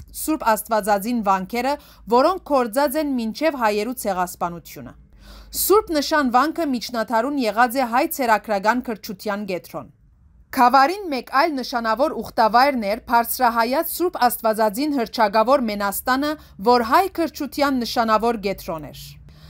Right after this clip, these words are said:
Արգանամադեն քավարին մեջ կկործեր երկու հայկական երկսեր դպրոց։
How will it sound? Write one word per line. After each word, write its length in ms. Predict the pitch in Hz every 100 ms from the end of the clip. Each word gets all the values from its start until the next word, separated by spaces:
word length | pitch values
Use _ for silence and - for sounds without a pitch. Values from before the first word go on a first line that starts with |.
| - - - -
Արգանամադեն 800 | 285 294 302 302 294 285 277 392 415
քավարին 480 | 277 240 226 320 285
մեջ 180 | 269 -
կկործեր 580 | 220 254 233 196 254 254 220
երկու 380 | 226 220 339 330
հայկական 520 | 277 233 240 247 247
երկսեր 540 | 240 196 - - 208 -
դպրոց։ 460 | 190 180 160 -